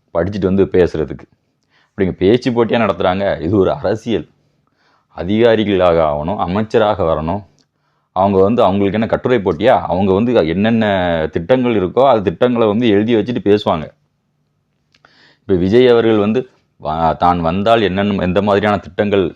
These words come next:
நான் செய்வேன் அப்படிங்கிறத அவர் இன்னும் சொல்லவே இல்ல. ஆனா சீமான் அவர்கள் தான் வந்தா என்னென்னலாம் பண்ணுவேன் அப்படின்னு சொல்லிட்டாப்ல. இப்ப சீமான் வந்தா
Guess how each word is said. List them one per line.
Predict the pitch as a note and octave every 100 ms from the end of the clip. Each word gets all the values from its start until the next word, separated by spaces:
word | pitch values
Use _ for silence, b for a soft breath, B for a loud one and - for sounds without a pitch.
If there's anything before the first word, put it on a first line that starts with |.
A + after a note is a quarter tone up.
| _
நான் | - E2+ E2
செய்வேன் | F#2+ G2 G#2 F#2+
அப்படிங்கிறத | D#2 F2+ G2 E2+ G2
அவர் | A#2+ F#2+ F#2
இன்னும் | G2+ G2
சொல்லவே | F2+ G#2 G2+
இல்ல. | D#2+ D2 - _ _ _ _ _ _ _ _ _ -
ஆனா | F2+
சீமான் | F2+ G2 A2 A2+ A2 E2+
அவர்கள் | E2+ G2 G2+
தான் | F#2 F2 E2
வந்தா | D#2 G#2 A#2 G2
என்னென்னலாம் | F2 A2+ A#2 A2 B2 C3+ -
பண்ணுவேன் | G#2 A2+ A#2+ A2
அப்படின்னு | E2+ A#2 G2+
சொல்லிட்டாப்ல. | G#2 G#2 F2 D#2 D2+
இப்ப | _ -
சீமான் | G2 G#2 G#2
வந்தா | F#2+ F#2